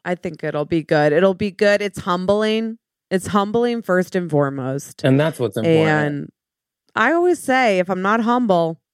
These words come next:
Speaker 1: uh, I'm, I've got the jumble. So it feels good to have just a big puffy eye that kinda hurts, you know?
Speaker 2: Yeah, yeah,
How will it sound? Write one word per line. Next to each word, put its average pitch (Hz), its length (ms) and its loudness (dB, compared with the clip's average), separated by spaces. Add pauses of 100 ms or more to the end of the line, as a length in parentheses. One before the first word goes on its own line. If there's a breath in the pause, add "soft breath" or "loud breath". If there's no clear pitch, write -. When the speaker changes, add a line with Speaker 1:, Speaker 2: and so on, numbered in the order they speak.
Speaker 1:
uh, 165 240 -4
I'm, 170 380 -2
I've 160 160 -2
got 170 160 -2
the 160 100 2
jumble. 147 600 -2
So 160 320 0
it 165 160 4
feels 190 360 0
good 170 280 0
to 175 100 -2
have 156 240 -4
just 165 220 -4
a 151 80 0
big 151 340 0
puffy 151 400 -4
eye 135 300 -4
that 135 180 -6
kinda 139 300 -2
hurts, - 640 -8
you 160 160 0
know? 139 260 -2
Speaker 2:
Yeah, 110 120 4
yeah, 98 280 -2